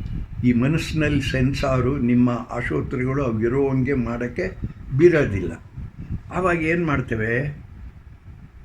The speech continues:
ಅವು ಒಂದು ಸ್ವಲ್ಪ ಏನೋ ಅಲಂಕಾರ ಮಾಡ್ಕೊಂಡು, ರೂಪ ಮಾಡ್ಕೊಂಡು. ನಾನು ಒಂದು ಉದಾಹರಣೆ ನಿಜ ಜೀವನದ ಉದಾಹರಣೆ ಹೇಳ್ತಾ ಇದ್ದೆ.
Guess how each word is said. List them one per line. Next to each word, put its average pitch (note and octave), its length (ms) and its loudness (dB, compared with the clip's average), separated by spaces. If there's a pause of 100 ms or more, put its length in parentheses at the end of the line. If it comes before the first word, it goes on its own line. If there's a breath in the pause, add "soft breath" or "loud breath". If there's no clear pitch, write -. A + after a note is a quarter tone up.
ಅವು F#3 140 0
ಒಂದು D3 300 4
ಸ್ವಲ್ಪ C3+ 260 -4
ಏನೋ B2 340 4 (340)
ಅಲಂಕಾರ G#2+ 460 0
ಮಾಡ್ಕೊಂಡು, F#2 640 -4
ರೂಪ A#2+ 340 -2
ಮಾಡ್ಕೊಂಡು. F#2 760 -8 (1400)
ನಾನು A#2 280 0
ಒಂದು G#2+ 500 -2
ಉದಾಹರಣೆ B2+ 640 -2 (640)
ನಿಜ A2+ 380 0
ಜೀವನದ C3+ 480 2
ಉದಾಹರಣೆ G#2+ 320 -4
ಹೇಳ್ತಾ F#2+ 360 -6
ಇದ್ದೆ. F2+ 400 -8